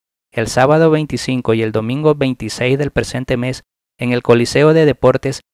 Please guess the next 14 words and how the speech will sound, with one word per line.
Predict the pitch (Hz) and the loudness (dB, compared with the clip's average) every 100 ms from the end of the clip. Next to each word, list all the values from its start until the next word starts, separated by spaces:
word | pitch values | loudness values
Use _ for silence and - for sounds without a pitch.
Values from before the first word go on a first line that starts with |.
| _ - | _ -8
el | 123 | -2
gobierno | 123 120 139 165 | 0 2 2 0
municipal | 170 170 160 - 123 110 - | -2 -4 -4 -2 0 0 -2
y | 113 | -8
Liga | 113 131 156 | -4 0 2
Deportiva | 143 - - 127 127 127 _ _ _ - | 0 -2 -2 2 2 0 _ _ _ -8
ya | 117 131 | 0 2
realizaron | 160 160 151 - 135 135 | 2 0 0 0 0 0
un | 131 139 | -2 -4
campamento | 147 151 131 120 127 139 135 | -2 -2 0 0 -2 0 0
de | 135 | 0
capacitación | 127 - 117 117 110 - 131 135 | -2 -2 -4 -4 -4 -2 -2 -2
de | 123 | -4
cheerleaders | - 135 131 131 123 123 - | -2 -2 0 0 0 -2 -8